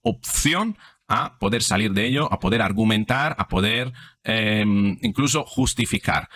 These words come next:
Cuando estoy contra las cuerdas, cuando no hay otra manera de desmentir la acusación que me hagan,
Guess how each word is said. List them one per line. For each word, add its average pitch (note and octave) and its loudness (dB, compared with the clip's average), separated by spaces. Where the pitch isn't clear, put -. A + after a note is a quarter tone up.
Cuando G#2+ 2
estoy B2+ 0
contra B2+ 0
las A2+ -2
cuerdas, A2+ 0
cuando A2 2
no A#2+ 2
hay C#3 0
otra C3 0
manera A#2+ 0
de A2 -2
desmentir C3 0
la - 0
acusación A2 0
que - 0
me D3 2
hagan, F#3+ -2